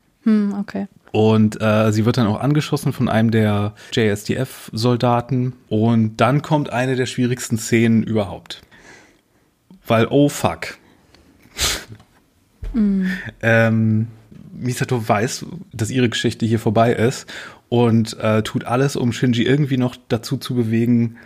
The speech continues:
Speaker 2: in den Eva zu steigen und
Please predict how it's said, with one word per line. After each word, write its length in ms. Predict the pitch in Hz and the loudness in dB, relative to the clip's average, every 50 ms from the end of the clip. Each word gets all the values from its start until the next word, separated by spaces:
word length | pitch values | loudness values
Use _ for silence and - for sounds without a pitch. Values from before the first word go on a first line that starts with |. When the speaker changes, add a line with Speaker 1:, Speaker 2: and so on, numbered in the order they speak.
| - - | -14 -6
Speaker 2:
in 120 | - 117 120 | -2 0 2
den 120 | 123 113 | 2 2
Eva 240 | 120 127 117 123 117 | 2 2 2 0 0
zu 140 | - - 113 | 0 -2 -4
steigen 600 | - - - - 101 104 101 101 101 101 107 110 _ _ _ _ _ _ _ _ _ _ _ _ _ _ _ _ _ _ _ _ _ _ _ _ _ _ _ _ _ _ _ _ _ | -2 0 0 0 2 2 0 0 0 -2 -4 -8 _ _ _ _ _ _ _ _ _ _ _ _ _ _ _ _ _ _ _ _ _ _ _ _ _ _ _ _ _ _ _ _ _
und 560 | - 113 120 117 113 110 107 107 107 - - | 0 2 4 4 6 6 4 4 2 0 -4